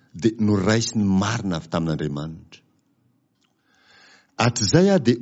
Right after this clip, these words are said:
olona ny tokamonina, ka mieritreritra kokoa ny hafa, rehefa lavitra azy ireo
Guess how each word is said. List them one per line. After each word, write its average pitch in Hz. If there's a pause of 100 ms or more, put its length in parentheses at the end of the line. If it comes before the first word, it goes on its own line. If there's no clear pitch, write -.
olona 131
ny 117
tokamonina, 123 (800)
ka -
mieritreritra 127
kokoa 120
ny 113
hafa, 147 (1000)
rehefa 104
lavitra 104
azy 85
ireo 151